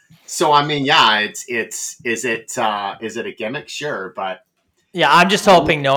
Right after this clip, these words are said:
Speaker 2: uh, hardly anybody puts their money into this and it just flounders, bec-, uh, or, or just the returns after two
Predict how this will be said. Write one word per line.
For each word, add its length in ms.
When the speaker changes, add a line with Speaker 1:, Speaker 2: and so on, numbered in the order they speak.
Speaker 2:
uh, 440
hardly 320
anybody 400
puts 340
their 140
money 340
into 240
this 280
and 80
it 80
just 200
flounders, 560
bec-, 200
uh, 240
or, 420
or 40
just 220
the 100
returns 520
after 400
two 480